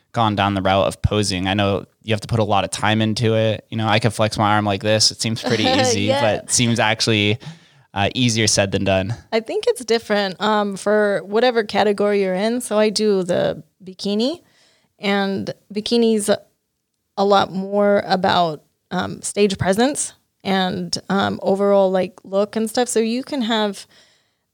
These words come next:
Speaker 2: um, you can have an amazing body, but if you don't know how to show it off,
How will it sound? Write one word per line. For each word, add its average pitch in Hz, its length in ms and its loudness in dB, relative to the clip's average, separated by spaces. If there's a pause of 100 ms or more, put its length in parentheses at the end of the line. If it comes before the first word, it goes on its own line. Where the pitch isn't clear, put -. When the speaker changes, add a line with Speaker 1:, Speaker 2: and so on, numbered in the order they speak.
Speaker 2:
um, 208 380 -4 (320)
you 277 140 0
can 302 120 -2
have 226 160 4
an 196 60 0
amazing 190 500 -2
body, 214 540 2
but 254 100 4
if 220 160 0
you 220 80 -4
don't 226 240 2
know 202 100 0
how 202 140 0
to 196 80 0
show 202 280 2
it 202 60 2
off, 214 460 0